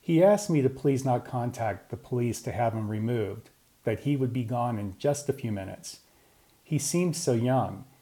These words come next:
and we struck up a conversation with one another that lasted about a half an hour. He revealed to me that he was college educated, but was unemployed, and was experiencing a tough time in his life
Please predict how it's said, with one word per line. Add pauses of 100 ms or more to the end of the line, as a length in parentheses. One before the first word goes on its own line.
(200)
and
we
struck
up
a
conversation
with
one
another
that
lasted
about
a
half
an
hour. (560)
He
revealed
to
me (120)
that
he
was
college
educated, (180)
but
was
unemployed, (340)
and
was
experiencing
a
tough
time
in
his
life